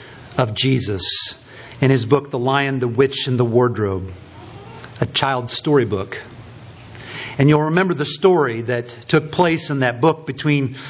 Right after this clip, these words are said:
the children of men, as they were referred to, and Mister and Missus Beaver,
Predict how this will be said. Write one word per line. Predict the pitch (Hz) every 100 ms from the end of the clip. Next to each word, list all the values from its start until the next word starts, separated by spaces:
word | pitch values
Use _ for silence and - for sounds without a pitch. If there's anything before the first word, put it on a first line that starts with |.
| - - -
the | 127
children | - 214 208 175 135 113 127 - - - - - - - -
of | 156 120
men, | 151 165 135
as | 123
they | 123
were | 123
referred | 120 120 135 127 120
to, | 127 113 123 - - - - - -
and | 165 143 143 -
Mister | 160 180 180 185
and | 160
Missus | 160 156 151 123
Beaver, | 117 156 131 107 95